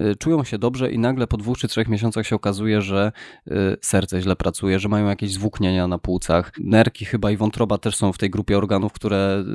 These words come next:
y, w-, gdzie mogą się pojawić, y, powikłania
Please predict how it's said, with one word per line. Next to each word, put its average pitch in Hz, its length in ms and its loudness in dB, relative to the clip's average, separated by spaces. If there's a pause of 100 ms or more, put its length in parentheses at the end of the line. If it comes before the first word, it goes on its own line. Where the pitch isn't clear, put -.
y, 95 40 -4
w-, 104 180 -12 (120)
gdzie 104 140 -2
mogą 101 220 2
się 101 120 -6
pojawić, 101 480 0
y, 90 40 -2 (480)
powikłania 104 640 2